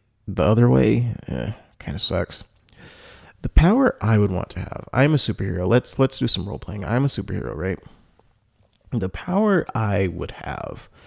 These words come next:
is probably, probably telekinesis. Honestly. Like,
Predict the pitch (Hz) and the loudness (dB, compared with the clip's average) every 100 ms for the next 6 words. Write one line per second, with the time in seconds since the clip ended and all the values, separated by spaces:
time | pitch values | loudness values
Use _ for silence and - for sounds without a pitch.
0 | - - - _ _ _ 123 120 120 117 | -20 -20 -20 _ _ _ 0 2 2 0
1 | - - - 127 151 170 208 - 180 - | -4 -8 -4 -2 0 -2 -6 -6 -2 0
2 | 175 170 165 139 - _ _ _ _ _ | 0 -2 -4 -6 -10 _ _ _ _ _
3 | _ _ - - - 120 127 330 - 302 | _ _ -20 -18 -6 -2 0 -2 0 -2
4 | - 131 113 - - 82 95 - 90 - | 0 -2 -2 -4 -6 -6 -8 -10 -12 -14
5 | - - _ _ _ _ _ _ _ _ | -18 -20 _ _ _ _ _ _ _ _
6 | _ _ _ - 104 101 143 - 277 269 | _ _ _ -8 -6 -4 -6 -10 -12 -12
7 | _ _ _ _ _ _ _ _ _ _ | _ _ _ _ _ _ _ _ _ _
8 | _ _ _ _ _ - 123 127 123 - | _ _ _ _ _ -8 -2 0 -2 -6
9 | _ | _